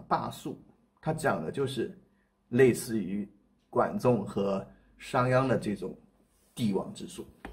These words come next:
好了，我们接着往下看。按照当时的标准呢，这个管仲实际上不是一个丞相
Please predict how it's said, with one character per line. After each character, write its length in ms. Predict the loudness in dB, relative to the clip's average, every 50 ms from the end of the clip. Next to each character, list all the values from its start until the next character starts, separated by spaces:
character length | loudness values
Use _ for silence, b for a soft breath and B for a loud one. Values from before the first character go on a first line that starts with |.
| -18 -16 -12 -12 -12 -12 b b b b b b
好 120 | 8 10 10
了， 100 | 10 10
我 60 | 8
们 120 | 6 4
接 120 | 4 6 6
着 100 | 6 6
往 100 | 6 4
下 140 | 4 2 0
看。 260 | -2 -4 -6 -6 -6 -8 -16 _ _ _ _ _ _ _ _ _ _ _ _ _ _ _ _ _ _ _ _ -18 -18 B B B B B B B B B B
按 160 | 6 8 10
照 100 | 10 10
当 220 | 10 10 8 8 6
时 120 | 6 6
的 80 | 6 6
标 220 | 8 8 8 8
准 180 | 8 6 4 2
呢， 200 | 2 -2 -4 -4
这 180 | -2 0 2
个 320 | 2 2 2 2 2 0 -2 -4 -4 2
管 260 | 2 2 2 2 0
仲 180 | 2 2 4
实 220 | 4 2 2 0 0
际 80 | 2
上 160 | 2 2 2 2
不 160 | 0 -2 -2
是 180 | 0 0 2
一 120 | 2 2 4
个 200 | 4 4 4 4 0
丞 340 | -2 -2 0 0 2 0
相 260 | 2 2 0 0 0